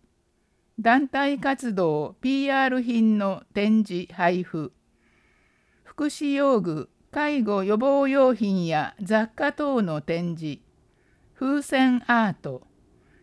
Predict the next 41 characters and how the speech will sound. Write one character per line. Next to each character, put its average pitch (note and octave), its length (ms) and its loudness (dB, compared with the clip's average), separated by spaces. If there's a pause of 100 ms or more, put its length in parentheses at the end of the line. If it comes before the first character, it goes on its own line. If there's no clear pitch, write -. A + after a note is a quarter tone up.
(160)
エ A#3 120 0
ー C4+ 120 2
シ C4 320 -4
ー A#3 60 -6
ピ - 180 -8
ー、 C#3+ 200 -4 (400)
人 A#3 260 2
生 C4 320 -2
会 A3 300 -2
議 C#3+ 280 -8 (360)
に A#3 220 2
つ C#4 180 -6
い A3 140 -2
て E3+ 380 -8
考 G#3+ 360 2
え G3 240 0
よ C3+ 340 -4
う。 - 880 -20
住 D#4 160 -6
ま C#4+ 220 2
い G#3+ 140 0
の F3 180 -2
虫 G3+ 420 -4
相 A3 320 0
談。 C#3+ 260 -8 (960)
予 G#3+ 140 0
約 C#4 340 0
不 A#3 140 -2
要 A3+ 320 2
の G#3 260 0
が G#3+ 180 4
ん B3+ 100 2
検 A3+ 340 0
診。 C#3 340 -8 (760)
肺 A3+ 320 0
が A3 200 0
ん、 F#3 200 -6 (180)
骨 C#4+ 160 -4
粗 - 260 -8
鬆 G#3 300 -2
症。 D3+ 520 -6